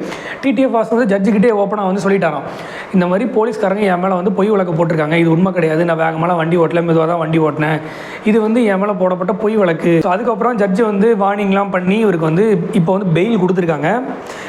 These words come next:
இந்த பெயில் கிடைக்கிறதுக்கு முக்கியமான காரணமா இருந்தது பார்த்தீங்கன்னா, பி ஜே பியோட வழக்கறிஞர்கள் அணி அப்படின்னு சொல்லி சொல்றாங்க.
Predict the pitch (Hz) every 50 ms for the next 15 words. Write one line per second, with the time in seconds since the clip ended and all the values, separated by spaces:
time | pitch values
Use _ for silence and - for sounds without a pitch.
0 | - - 220 220 220 202 175 185 233 269 285 285 247 262 226 233 214 185 202 202
1 | 190 196 220 233 196 190 170 - 208 208 208 208 208 202 185 185 170 175 185 190
2 | 185 185 180 175 175 170 165 170 160 160 147 156 156 180 214 190 202 180 190 233
3 | 233 214 240 233 185 180 - 196 185 185 220 220 190 185 202 196 220 208 208 202
4 | 196 190 180 170 170 180 185 180 165 160 165 170 156 160 160 175 196 190 170 160
5 | 151 - 180 165 170 160 151 160 190 240 254